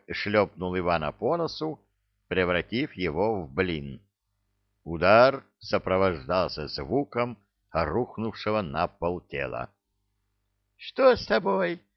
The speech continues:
Черногорушка?» всплеснула руками Матрена. «У него кровь течет», еле слышно пробормотал волк, отключаясь.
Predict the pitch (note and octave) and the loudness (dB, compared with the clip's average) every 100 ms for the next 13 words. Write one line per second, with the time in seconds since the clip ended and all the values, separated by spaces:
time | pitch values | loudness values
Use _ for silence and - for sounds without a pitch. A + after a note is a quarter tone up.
0 | _ - - A#3+ A#3 A#3 A3+ G3 F3+ F3 | _ -8 -2 -2 0 -2 2 2 2 0
1 | F3+ - F#3 E3 _ _ _ _ _ _ | -6 -2 0 0 _ _ _ _ _ _
2 | _ - - G#2 G#2 A2 A2+ G#2 G2 F2+ | _ -20 -8 -2 -2 0 2 4 2 4
3 | G#2 A2 G2+ G2+ - E2+ E2 D#2+ D2+ _ | 2 2 -2 -2 -2 -2 -2 -4 -8 _
4 | _ _ _ _ _ _ _ _ _ _ | _ _ _ _ _ _ _ _ _ _
5 | D#2 E2+ D#2+ E2+ D#2 F#2+ F#2 F#2 - F#2 | -8 -6 -4 -4 0 2 2 0 -4 -2
6 | F#2+ F#2 E2+ - - _ E2+ - - E2 | 0 0 -2 -6 -20 _ -10 -8 -4 -2
7 | E2 D#2 - - _ _ _ _ _ _ | -2 -4 -10 -20 _ _ _ _ _ _
8 | _ _ E2 F2+ E2+ D#2+ - E2 B2+ B2+ | _ _ -4 -4 -2 -6 -4 -2 -2 -2
9 | - A#2 A#2 F2+ E2+ F2 F2 E2+ F2 E2 | -4 -4 -4 -6 -2 -2 -2 0 0 0
10 | D#2+ A2 G#2+ G2+ - F#2 - D#2 D2 C#2 | 0 -2 -2 -6 -6 -12 -8 -4 -4 -6
11 | C#2 | -14